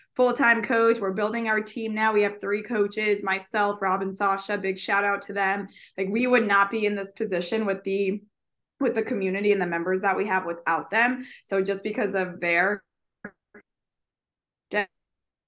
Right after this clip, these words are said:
um, commitment to being the best versions of their selves, like, that's really helped our brand too. Um, but yeah, at the end of the day, it's just, like, it's showing up for this future vision that I have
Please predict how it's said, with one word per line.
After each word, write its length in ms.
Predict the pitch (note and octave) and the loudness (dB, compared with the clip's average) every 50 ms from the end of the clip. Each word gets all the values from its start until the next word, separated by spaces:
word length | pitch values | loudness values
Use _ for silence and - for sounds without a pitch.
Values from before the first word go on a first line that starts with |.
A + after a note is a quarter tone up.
| _ _ _ _ _ _ _ _ _ _ _ _ _ _ _ _ _ _ _ _ _ _ _ _ _ _ - G#3 G#3 A3 A3 G#3 | _ _ _ _ _ _ _ _ _ _ _ _ _ _ _ _ _ _ _ _ _ _ _ _ _ _ -4 0 2 2 2 2
um, 320 | G3+ G3 F#3 F3 E3 E3 - | 2 0 0 -2 -4 -6 -10
commitment 520 | E3+ E3+ F3 F#3+ - - A#3 A#3+ A#3 - | -6 -2 -2 -2 -2 -2 -2 -4 -4 -4
to 100 | - A#3 | -6 -6
being 240 | F3+ F3+ F#3+ F#3 F#3+ | -2 2 2 2 2
the 60 | F#3+ | 2
best 360 | F#3 F#3 F3+ F3 - - - - | -2 -2 -2 -4 -4 -6 -6 -6
versions 400 | F#3 F3+ F3+ F#3+ G3 G#3 G3+ G3+ F#3+ - - | -4 -2 -2 -2 -2 -2 -4 -6 -6 -4 -4
of 200 | F3 F#3 E3+ E3 D#3 - - | -4 -4 -4 -6 -12 -10 -4
their 240 | F#3 F3+ E3+ F#3 G3+ | -2 -2 0 0 -2
selves, 380 | G3+ - C4 C4+ C#4+ D4+ C#4+ A3+ | 0 2 4 4 4 4 4 2
like, 200 | G#3 F#3+ F#3+ - | -2 -2 0 0
that's 260 | F#3 F3 F3 - - | -2 -2 -2 -2 -4
really 200 | G#3 G3+ F#3+ F3+ | -4 -4 -4 -4
helped 260 | F#3 G3+ F3 F3 - | -4 -4 -4 -2 0
our 220 | F3 E3+ F3 F3 F3 | 0 0 0 0 -2
brand 320 | - F3+ E3+ E3+ E3+ - | -2 -2 -2 -2 -6 -8
too. 360 | - - E3+ E3+ F3+ G#3 A3 - - - - - - - | -6 -6 -4 -2 -2 -2 -4 -6 -12 -20 -20 -20 -8 -2
Um, 400 | - G#3 G3+ G3 F#3 F3+ F3+ F3 | 2 4 4 4 4 2 0 -2
but 200 | F3+ G3+ F#3+ G3 | -2 -2 -4 -2
yeah, 180 | A3+ C4 C#4 G#3+ | 0 0 0 0
at 140 | E3 D#3 - | 0 -2 -2
the 100 | F3 G3+ | -2 -2
end 100 | C4 C#4+ | 0 0
of 80 | B3 | 0
the 60 | C#4+ G#3+ | -2 0
day, 260 | G3 G3 A3 B3 B3 | 2 2 2 2 2
it's 180 | A#3 A3+ - | 0 -2 -4
just, 220 | - A3 A3 - A3+ | -8 -8 -8 -4 -2
like, 240 | G#3+ G3+ F#3+ F#3+ - _ _ _ _ _ _ _ _ - | -2 -2 -2 -4 -8 _ _ _ _ _ _ _ _ -12
it's 140 | G#3+ F#3+ - | -8 -6 -6
showing 460 | - - A#3+ A3+ B3 B3+ B3 A3 F#3+ | -2 0 2 2 4 4 2 2 2
up 300 | F3+ G#3 G#3 - - - - | 2 2 2 0 -8 -10 -4
for 440 | A3 G#3 G3+ G3+ G3 F3+ E3+ - - | -2 0 0 2 0 -2 -2 -4 -8
this 300 | G3+ F#3 G#3+ G3+ G#3 - | -10 -6 -6 -6 -6 -8
future 460 | - - A3 A3+ A3+ - G#3+ G#3 G3 | -10 -6 -4 -2 0 0 0 0 0
vision 340 | F#3 F3 E3 F3 G3 G3+ G#3+ | 0 -2 -2 0 -2 -2 0
that 160 | A3 G#3+ A3 | 0 0 0
I 60 | A3+ A3 | 0 -2
have 420 | A3+ B3 A#3 A3+ A#3 A#3 A3 | -2 -4 -4 -6 -6 -10 -10